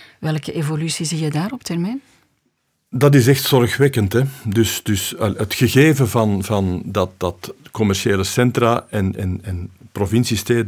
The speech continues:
Speaker 2: dat die onder druk staan, dat was niet nieuw, dat was er voor corona ook. Dat had te maken, er zijn heel veel winkels verhuisd van de rand van de stad naar de periferie. Torfs is daar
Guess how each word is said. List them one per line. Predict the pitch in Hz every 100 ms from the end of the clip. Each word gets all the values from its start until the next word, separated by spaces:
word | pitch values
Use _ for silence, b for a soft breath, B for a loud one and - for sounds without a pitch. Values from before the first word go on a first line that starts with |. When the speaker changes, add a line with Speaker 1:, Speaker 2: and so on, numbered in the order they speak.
| 104
Speaker 2:
dat | 92
die | 101 98
onder | 113 98 85
druk | 101 123
staan, | - 113 110 110 B B B B - -
dat | 95 104 107 -
was | 104 -
niet | 110 98
nieuw, | 113 107
dat | 104
was | 98
er | 98
voor | 92 104 98
corona | 107 101 98 85 -
ook. | 98 78 -
Dat | 101
had | 104
te | 101
maken, | 101 110 113 113 B B B B
er | -
zijn | 104 98
heel | 104 107
veel | 104
winkels | 101 107 101
verhuisd | - 104 -
van | 101
de | 95
rand | 104 -
van | 98
de |
stad | 95 - 92 -
naar | 101
de | 92
periferie. | 95 95 - 87 107 110
Torfs | - 92 92
is | 85
daar | 80 82